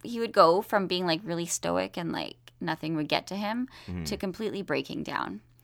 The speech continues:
Speaker 2: Poor kid.
Speaker 1: But he eventually be-, began to open up and tell him, uh, the other boys about himself and back home, like, how much he missed his mom, about his ex-girlfriends, about the
Speaker 2: Aw.
Speaker 1: band he was in back home.
Speaker 2: Aw.
Speaker 1: Um,
Speaker 2: That's
Speaker 1: in
Speaker 2: so sad.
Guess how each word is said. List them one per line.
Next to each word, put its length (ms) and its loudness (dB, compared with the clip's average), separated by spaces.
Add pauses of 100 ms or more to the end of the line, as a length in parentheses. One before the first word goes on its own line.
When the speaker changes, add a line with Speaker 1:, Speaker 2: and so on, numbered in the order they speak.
(120)
Speaker 2:
Poor 100 -10 (120)
kid. 200 -12
Speaker 1:
But 120 6
he 140 4
eventually 400 2
be-, 260 0 (100)
began 320 0
to 100 -6
open 240 0
up 180 2
and 120 -2
tell 240 0
him, 240 -2 (160)
uh, 100 0
the 380 -2
other 160 2
boys 220 0
about 220 -2
himself 640 2
and 120 -4
back 220 0
home, 240 -4
like, 160 -12
how 80 -6
much 180 -4
he 60 -6
missed 160 -8
his 140 -12
mom, 340 4
about 200 -2
his 120 -6
ex-girlfriends, 1000 -4 (280)
about 240 4
the 60 0
Speaker 2:
Aw. 40 -6
Speaker 1:
band 280 2
he 100 -6
was 120 -2
in 220 0
back 220 0
home. 400 -4 (260)
Speaker 2:
Aw. 300 -2
Speaker 1:
Um, 160 -6 (640)
Speaker 2:
That's 120 0
Speaker 1:
in 60 4
Speaker 2:
so 140 4
sad. 540 -2